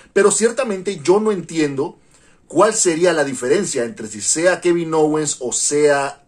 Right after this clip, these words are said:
Shinsuke Nakamura. No le iban a dar el título a Nakamura en Royal Rumble, señores.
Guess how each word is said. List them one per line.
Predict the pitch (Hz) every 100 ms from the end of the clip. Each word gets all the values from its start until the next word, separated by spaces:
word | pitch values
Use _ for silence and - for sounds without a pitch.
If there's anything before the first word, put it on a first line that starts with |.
| -
Shinsuke | 175 - 160
Nakamura. | 139 - 117 196 214 120
No | 139 190 262
le | 143
iban | 139 180 131
a | 113
dar | 127 131
el | 110
título | 147 139 143 127
a |
Nakamura | 113 107 107 123 139
en | 117
Royal | 135 120 113
Rumble, | 160 117
señores. | 101 104 139 -